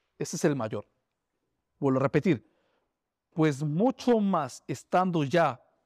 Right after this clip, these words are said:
justificados en su sangre, por él seremos salvos de la ira. Esa es la primera. Segunda repetición, porque siendo enemigos, está diciendo lo mismo, fuimos reconciliados para con Dios. Este te está, nos está dando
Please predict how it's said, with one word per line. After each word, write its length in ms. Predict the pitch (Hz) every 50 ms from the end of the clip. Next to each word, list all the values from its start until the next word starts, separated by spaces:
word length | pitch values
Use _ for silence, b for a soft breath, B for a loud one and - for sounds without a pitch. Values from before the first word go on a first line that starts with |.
| _
justificados 1200 | _ _ - 185 185 170 - - - 143 - - 139 - - - 151 156 160 160 160 151 - - -
en 120 | 170 143
su 160 | - - 151
sangre, 400 | 131 - 156 131 123 127 139 160 - _ _ _ _ _ _ _ _
por 160 | - 135 131
él 120 | 131 131
seremos 400 | 120 - 135 123 123 127 127 120 -
salvos 240 | 135 123 120 120 117
de 60 | 113
la 120 | 107 101
ira. 240 | 101 104 107 - - _ _ _ _ _ _ _ -
Esa 180 | - - -
es 40 | 156
la 100 | 160 147
primera. 380 | - 139 127 123 113 101 98 _ _ _ _ _ _ _ _ _ _ _ _ _ _
Segunda 320 | _ - 160 151 175 190 190
repetición, 460 | 185 - 180 156 151 - 190 156 123 _ _ _ _ _ _ _
porque 400 | - 170 165 165 - - 165 156
siendo 640 | 151 - - - 196 190 226 269 277 285 285 302 277
enemigos, 400 | 254 226 202 208 214 175 151 131
está 140 | - 190 208
diciendo 300 | 220 - - 233 247 240
lo 120 | 220 220
mismo, 320 | 285 269 - 131 113 - _ _ _ _ _ _ _ _ _ _ _ _ _ _ _ _ _ _ _ _ _ _ _ _ _ _ _ _ _ _ _ _ _ _ _ _ _
fuimos 340 | _ - 196 208 208 190 185
reconciliados 640 | 175 - - 165 - 165 151 165 160 160 156 151 -
para 220 | - - 156 151 135
con 160 | - 139 131
Dios. 300 | 131 117 107 - - _ _ _ _ _ _ _ _ _ _ _ _ -
Este 300 | 160 143 - - 208 196
te 200 | 180 - - 170
está, 220 | - - 180 226 -
nos 120 | 196 165 160
está 240 | 160 147 - 202 196
dando 460 | 214 220 220 214 190 202 196 208